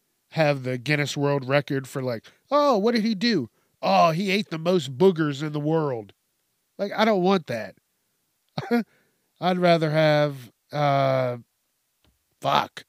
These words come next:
I don't even know. I didn't even think that far. I just know I want one. Just throw my name in that book,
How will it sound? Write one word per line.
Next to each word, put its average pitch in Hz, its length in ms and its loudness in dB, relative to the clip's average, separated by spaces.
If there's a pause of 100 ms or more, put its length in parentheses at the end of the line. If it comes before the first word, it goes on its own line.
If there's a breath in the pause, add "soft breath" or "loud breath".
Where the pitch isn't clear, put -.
(140)
I 185 80 0
don't 202 200 -2
even 131 260 -12
know. 175 440 -4 (880)
I 165 60 -6
didn't 202 140 -2
even 190 200 -2
think - 260 -4
that 165 180 6
far. 113 400 -4 (480)
I 190 80 0
just 196 240 -4
know 156 240 -2
I 175 120 4
want 185 300 -2
one. 110 300 -10 (1040)
Just - 160 -10 (260)
throw 190 140 4
my 175 160 -2
name 175 300 2
in 165 80 -4
that 156 240 -2
book, 175 340 0